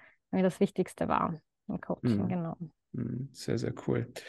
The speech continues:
Speaker 2: Möchtest
Speaker 1: Ja.
Speaker 2: du noch ein, zwei Sätze zur App sagen,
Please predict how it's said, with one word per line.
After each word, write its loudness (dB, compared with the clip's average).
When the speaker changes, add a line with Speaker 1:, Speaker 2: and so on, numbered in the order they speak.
Speaker 2:
Möchtest 8
Speaker 1:
Ja. 2
Speaker 2:
du 12
noch 10
ein, 6
zwei 8
Sätze 6
zur 6
App 4
sagen, 4